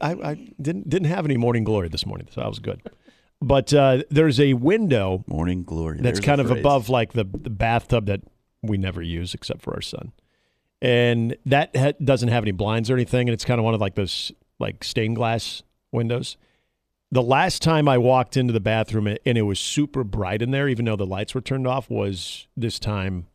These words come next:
Speaker 1: la-, or last week, last Thursday. And I'm like, "What the hell? Did it snow?"
Speaker 2: <laughs>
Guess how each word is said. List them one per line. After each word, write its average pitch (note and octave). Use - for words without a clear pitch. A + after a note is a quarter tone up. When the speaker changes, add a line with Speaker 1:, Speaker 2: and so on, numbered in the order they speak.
Speaker 1:
la-, G2
or A#2+
last A2
week, G2+
last G2+
Thursday. -
And A1+
I'm G2+
like, F#2
"What G2+
the F#2+
hell? E2
Did F#2+
it A2
snow?" A#2+
Speaker 2:
<laughs> B2